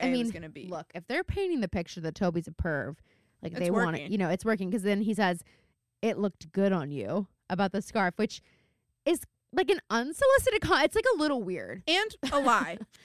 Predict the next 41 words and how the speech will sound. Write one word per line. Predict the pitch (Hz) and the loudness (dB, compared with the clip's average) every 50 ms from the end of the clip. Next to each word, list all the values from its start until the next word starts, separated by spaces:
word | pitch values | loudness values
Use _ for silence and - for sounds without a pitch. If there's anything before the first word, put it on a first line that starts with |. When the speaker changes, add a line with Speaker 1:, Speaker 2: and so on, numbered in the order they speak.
| - - - _ _ _ - | -20 -20 -20 _ _ _ 0
Speaker 1:
Uh, | - 427 294 285 302 381 466 - - - 605 539 453 508 480 - | 0 2 2 0 0 0 0 0 4 6 6 8 8 6 2 4
yeah, | 494 392 381 381 - | 6 6 6 4 2
more | - 359 381 427 587 622 554 494 | 0 2 4 6 6 4 4 0
importantly, | 339 - - - 214 196 220 240 214 269 330 359 403 415 415 453 - - - 381 311 - | -4 -6 -8 -6 -4 -4 -4 -6 -6 -6 -4 -2 0 2 2 0 0 -4 -12 -14 -8 -6
it's | 339 339 - - | -6 -6 -2 -2
a | 466 381 - _ - | -2 -2 -2 _ -6
fucking | 605 622 - _ - 269 196 190 | -6 -6 -6 _ -4 -2 -2 -2
lie. | 165 156 180 190 220 214 202 165 160 - - - - - - - | 0 2 4 6 6 6 4 2 0 -2 -8 -14 -14 -14 0 2
Speaker 2:
<laughs> | - 220 381 - _ _ - - | 4 4 4 4 _ _ 2 6
Speaker 1:
I | 320 339 381 403 370 | 8 10 10 8 8
just, | 330 427 508 508 381 - | 6 4 4 4 2 0
like, | 508 466 - | 0 2 2
I | 330 381 - - _ _ | 2 0 0 -2 _ _
feel | - 320 320 330 330 330 339 349 339 339 339 302 | -2 0 2 4 4 4 4 4 2 2 2 2
like | 262 214 202 190 185 180 160 170 180 175 233 254 - _ - 311 - - _ _ _ | 2 2 2 2 2 0 -2 -4 -4 -4 -4 -6 -8 _ -10 -10 -10 -12 _ _ _
when | - 254 226 285 277 269 269 302 277 220 | -12 -6 -4 -4 -4 -2 -4 -6 -6 -4
<laughs> | 247 294 370 370 415 392 349 466 | -2 0 2 2 2 2 2 -2
random | 466 381 339 | -2 -2 -2
guys | 262 277 247 233 196 185 180 175 185 196 - - - - _ _ | 0 2 2 2 2 0 -2 -6 -8 -10 -12 -20 -20 -20 _ _
that | 214 240 | -2 -2
you | 247 247 | -2 0
don't | 214 240 254 247 247 | 0 0 0 0 0
really | 311 359 392 370 302 | 0 0 0 0 0
know | 233 190 160 165 165 165 170 180 208 - - - - _ | -2 -2 -2 -2 0 0 0 0 -2 -4 -8 -18 -14 _
and | - 247 254 | -2 -2 -2
that | 254 247 | 0 0
you | 254 277 | 0 0
have | 285 254 240 220 | 2 2 2 0
a | 220 185 202 | 0 -2 -2
sordid | - - - - 220 214 262 330 359 381 339 247 - | -6 -10 -8 -4 0 2 2 2 2 2 0 4 4
past | - 226 226 240 320 339 311 - - | 4 6 6 4 4 2 2 0 -6
with | 170 156 156 160 196 - - - - | -8 -8 -6 -6 -6 -8 -10 -10 -6
Speaker 2:
Someone | 311 294 330 403 392 415 453 | -4 2 2 2 4 4 2
Speaker 1:
give | 311 381 427 | 2 4 8
Speaker 2:
that | |
Speaker 1:
you | 427 508 | 10 10
Speaker 2:
you | - 339 359 | 10 10 8
Speaker 1:
a | 339 | 6
Speaker 2:
did | 269 | 6
have | 320 - 285 - | 8 8 8 6
Speaker 1:
compliment. | 381 370 330 302 277 466 - 523 - - - | 6 8 8 8 8 8 6 2 -2 -10 -14